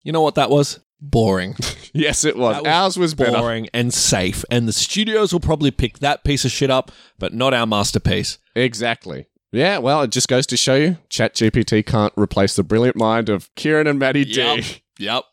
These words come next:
Speaker 2: So, yeah,
Speaker 1: Okay.
Speaker 2: please let us know your ideas for a Small Soldiers sequel. Have you seen the original movie? What are your thoughts on it? Do you think it still holds up? Do you reckon it's a piece of shit?
Speaker 1: Mm.
Speaker 2: Don't tell us that. We'll get very cross. <laughs>
Speaker 1: We only like opinions that agree with us.
Speaker 2: Yeah, exactly.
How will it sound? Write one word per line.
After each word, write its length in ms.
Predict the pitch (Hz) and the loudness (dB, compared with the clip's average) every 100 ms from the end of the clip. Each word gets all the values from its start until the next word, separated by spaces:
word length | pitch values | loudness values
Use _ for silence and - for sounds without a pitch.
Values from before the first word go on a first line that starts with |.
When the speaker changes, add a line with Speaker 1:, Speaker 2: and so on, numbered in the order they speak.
| _ _ _ _ | _ _ _ _
Speaker 2:
So, 180 | - 185 | -4 0
yeah, 180 | 185 | 2
Speaker 1:
Okay. 100 | 175 | 0
Speaker 2:
please 200 | - 185 170 | 2 2 2
let 80 | 175 | 0
us 160 | 160 | 0
know 120 | 151 156 | 0 2
your 260 | 135 135 | 4 4
ideas 260 | 131 127 123 | 4 2 0
for 140 | - | 0
a 20 | |
Small 260 | 110 - 113 | 0 4 2
Soldiers 360 | - 107 - - | 4 0 0 0
sequel. 480 | 151 147 147 139 127 | 0 2 2 2 2
Have 120 | - 127 | -2 0
you 60 | |
seen 200 | 120 147 | 2 4
the 80 | 135 | 4
original 260 | 127 123 120 | 4 2 2
movie? 280 | 131 147 | 2 2
What 180 | 139 190 | 2 2
are 20 | |
your 100 | 214 | 2
thoughts 380 | 190 196 226 - | 0 2 2 2
on 60 | 117 | -4
it? 100 | 85 | -2
Do 60 | |
you 60 | 113 | -2
think 140 | 131 | 0
it 60 | 120 | -2
still 220 | - 113 | 0 0
holds 240 | 123 120 123 | 2 0 2
up? 180 | 147 - _ | -2 -4 _
Do 100 | - | -4
you 20 | |
reckon 180 | 143 - | -2 0
it's 100 | 151 | -2
a 40 | - | 0
piece 280 | - 139 | 0 2
of 60 | 147 | 0
shit? 240 | - 160 - | 2 0 -2
Speaker 1:
Mm. 180 | - 190 - | -12 -18 -6
Speaker 2:
Don't 180 | 180 170 | -4 -2
tell 160 | - 120 | 0 0
us 80 | |
that. 180 | - 139 | 2 0
We'll 120 | 143 | 2
get 160 | 139 135 | 0 0
very 260 | 143 151 156 | 2 2 2
cross. 340 | - - - 294 - | -2 -4 -2 -4 -2
<laughs> 840 | 494 - - 440 - - - - - | -4 -4 -4 -4 -4 -8 -8 -8 -6
Speaker 1:
We 160 | 117 | 0
only 160 | 127 139 | 0 0
like 180 | 131 120 | -2 -2
opinions 360 | 131 127 113 110 | -2 -2 0 2
that 120 | 110 | 2
agree 220 | 95 98 | 2 0
with 140 | 90 | 0
us. 240 | 92 - - | -4 -8 -12
Speaker 2:
Yeah, 260 | - 139 139 | -6 -2 0
exactly. 500 | 131 113 98 - - | 0 0 -2 -4 -14